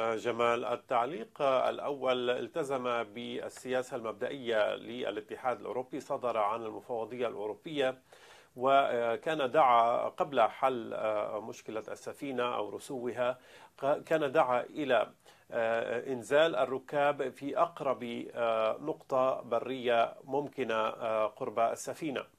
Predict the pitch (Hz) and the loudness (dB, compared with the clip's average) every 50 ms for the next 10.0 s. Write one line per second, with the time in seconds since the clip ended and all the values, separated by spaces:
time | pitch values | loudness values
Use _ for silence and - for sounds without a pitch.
0 | _ _ - - - - - - 135 131 120 110 131 131 131 127 117 135 143 147 | _ _ -20 -20 -20 -20 -14 -6 -4 -2 0 2 4 6 6 6 6 4 2 2
1 | 151 139 - 143 120 113 123 110 127 160 180 160 131 123 123 120 117 120 139 147 | 2 0 -2 -2 -2 0 -2 0 0 0 0 0 -4 -6 -8 -6 -2 -2 0 0
2 | 131 139 139 - - - 104 110 120 131 - 120 117 113 104 - - - 131 127 | 2 2 2 2 0 -2 -2 -2 -4 -4 -6 -8 -8 -6 -8 -8 -8 -4 -2 -2
3 | 131 123 131 127 113 101 90 104 104 117 139 147 143 - - - _ - - - | 0 0 -2 -4 -6 -6 -6 -6 -4 -2 -2 -2 -4 -4 -8 -16 _ -20 -20 -20
4 | - - - 143 147 151 151 160 147 147 160 165 160 156 123 120 117 - 120 113 | -14 -8 -4 -2 -2 0 -2 -2 -2 0 0 2 4 4 4 4 4 0 -2 -6
5 | 120 117 123 127 117 120 123 139 131 127 120 117 110 113 120 110 104 113 110 113 | -6 -4 -2 -2 -2 -2 -2 -2 -2 -2 -4 -6 -6 -6 -6 -6 -4 -4 -4 -4
6 | 120 123 127 123 123 - - 135 123 117 117 117 113 113 110 - _ _ - - | -4 -6 -6 -8 -8 -8 -8 -6 -4 -2 0 0 0 0 -2 -4 _ _ -20 -20
7 | - - - - 131 120 113 135 127 - 147 151 147 - 131 131 123 120 127 - | -20 -16 -10 -8 -8 -6 -6 -8 -2 2 4 4 4 2 0 -4 -4 -4 -4 -4
8 | 110 113 - - 127 110 - 135 135 131 113 120 117 117 117 117 117 117 107 113 | -6 -6 -6 -8 -10 -10 -8 -8 -8 -4 -2 0 0 0 0 -2 -2 -2 0 2
9 | 113 104 104 110 104 117 120 117 117 - - 113 98 120 139 - - - - | 2 4 2 0 -2 -4 -4 -4 -4 -2 -4 -2 -2 -2 -2 -2 -4 -6 -8